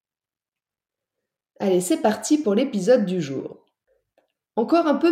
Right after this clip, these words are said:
méconnu du grand public, le sibo handicape pourtant de nombreuses personnes au quotidien. Selon certaines études, vingt pour cent de la population mondiale serait concernée. Mais alors, de quoi parle-t-on ?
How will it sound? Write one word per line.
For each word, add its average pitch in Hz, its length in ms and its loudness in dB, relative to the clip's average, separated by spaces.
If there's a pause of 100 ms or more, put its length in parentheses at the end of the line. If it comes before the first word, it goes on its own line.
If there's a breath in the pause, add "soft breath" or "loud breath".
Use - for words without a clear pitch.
méconnu 262 520 4
du 302 140 -2
grand 196 240 0
public, 240 460 -2
le 214 140 2
sibo 254 480 -2
handicape 262 640 -2
pourtant 262 600 -4
de 208 160 2
nombreuses 269 600 4
personnes 208 500 -2
au 185 60 -2
quotidien. 165 680 -4
Selon 240 260 -2
certaines 262 520 0
études, 240 400 -2
vingt 277 380 0
pour 277 220 -6
cent - 360 -8
de 202 80 -6
la 202 100 -2
population 196 760 -4 (120)
mondiale 214 720 0
serait 196 360 -8
concernée. 151 540 -10 (500)
Mais 196 100 -6
alors, 247 220 0
de 254 100 2
quoi 359 220 0
parle-t-on ? 190 560 0